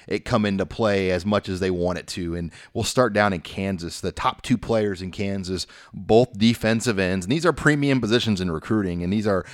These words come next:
premium level players, high level players. Amani Bledsoe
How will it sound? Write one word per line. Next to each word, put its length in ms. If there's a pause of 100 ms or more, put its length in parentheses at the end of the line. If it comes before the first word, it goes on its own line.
(160)
premium 540
level 260
players, 480
high 100
level 280
players. 480 (260)
Amani 380
Bledsoe 760